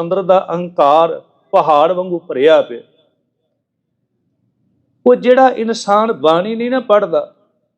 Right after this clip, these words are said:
ਉਹਨੂੰ ਇਸ ਤਰ੍ਹਾਂ ਸਮਝਦੇ ਨੇ ਜਿਵੇਂ ਇਹ ਧਰਤੀ ਉੱਤੇ ਬੋਝ ਹੋਵੇ, ਭਾਵਾਂ ਕਿ ਉਹ ਕਰਮ ਵਿੱਚ ਜਿੰਨਾ ਮਰਜ਼ੀ ਚੰਗਾ ਹੋਵੇ।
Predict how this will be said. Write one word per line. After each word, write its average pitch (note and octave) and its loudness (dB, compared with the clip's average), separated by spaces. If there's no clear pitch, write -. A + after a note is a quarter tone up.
ਉਹਨੂੰ A3+ 0
ਇਸ A3 0
ਤਰ੍ਹਾਂ A3+ -2
ਸਮਝਦੇ G#3 -2
ਨੇ A#3+ 0
ਜਿਵੇਂ G#3 -6
ਇਹ G#3 0
ਧਰਤੀ E3 0
ਉੱਤੇ G3 -2
ਬੋਝ E3+ 2
ਹੋਵੇ, D3+ -10
ਭਾਵਾਂ E3+ 2
ਕਿ A3+ -10
ਉਹ G#3+ 4
ਕਰਮ G#3 0
ਵਿੱਚ G#3+ 0
ਜਿੰਨਾ E3+ -2
ਮਰਜ਼ੀ A3 -4
ਚੰਗਾ G#3+ 0
ਹੋਵੇ। F#3+ -4